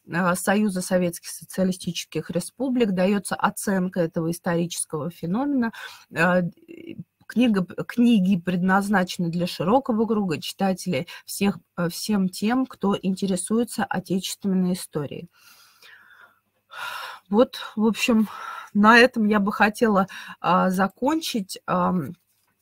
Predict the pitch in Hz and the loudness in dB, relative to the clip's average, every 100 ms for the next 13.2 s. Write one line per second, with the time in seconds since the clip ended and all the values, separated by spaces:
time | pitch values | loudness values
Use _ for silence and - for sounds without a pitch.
0 | - 151 180 180 190 196 214 214 202 190 | -6 -4 0 2 2 2 2 2 2 0
1 | 185 180 - - - - 175 180 185 180 | 0 -2 -10 -14 -10 -2 0 2 0 0
2 | 190 185 175 196 196 262 311 - - 254 | 0 0 2 2 2 0 -2 -6 -4 -2
3 | 240 226 185 196 196 196 208 - 226 196 | 0 0 0 -4 -2 -2 -2 -2 0 0
4 | 180 - 202 202 202 - - 220 233 214 | -2 -6 -2 0 0 -4 6 6 8 4
5 | 185 160 175 - - - - 180 175 180 | 0 0 -4 -10 -16 -16 -6 -2 0 0
6 | 113 - - _ 226 240 220 226 - 226 | -4 -10 -20 _ 0 2 4 0 0 0
7 | 220 233 233 - 233 - 233 214 196 185 | 4 4 4 2 -4 -2 -2 0 0 -2
8 | - 185 180 - 214 220 - - 190 185 | -4 -6 -6 -4 0 2 0 0 2 2
9 | 185 202 - 208 - 226 208 185 190 196 | 2 -2 -2 -4 -2 -2 -2 -2 -2 0
10 | 185 220 208 202 - - 196 185 180 175 | -2 -4 -2 -4 -4 -2 0 0 -2 -2
11 | 180 185 - 190 180 196 180 - - 185 | 0 0 -2 0 0 0 -2 -10 -10 -8
12 | 180 - - - - _ - 160 170 165 | -8 -10 -18 -20 -20 _ -6 -2 0 -2
13 | 165 | -2